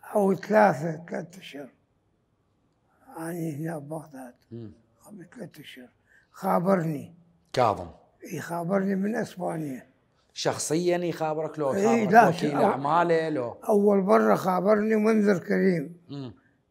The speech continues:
Speaker 1: منذر كريم اللي هو مدير أعماله السابق.
Speaker 2: تمام.
Speaker 1: قال لي: "أبو وسام راح يخابرك."
Speaker 2: مم.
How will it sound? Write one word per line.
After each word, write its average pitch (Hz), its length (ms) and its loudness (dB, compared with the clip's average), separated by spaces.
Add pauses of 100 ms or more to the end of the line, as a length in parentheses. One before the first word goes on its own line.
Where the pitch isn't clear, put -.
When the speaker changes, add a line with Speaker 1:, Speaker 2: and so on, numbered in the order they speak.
(140)
Speaker 1:
منذر 202 420 0
كريم 214 560 2
اللي 175 240 -4
هو 185 180 0
مدير 175 380 -2
أعماله 185 480 -2
السابق. 147 640 -6
Speaker 2:
تمام. 101 340 -8 (640)
Speaker 1:
قال 202 140 2
لي: 240 480 2 (840)
"أبو 196 520 0
وسام 220 460 2
راح 208 200 2
يخابرك." 185 960 0
Speaker 2:
مم. 110 240 -14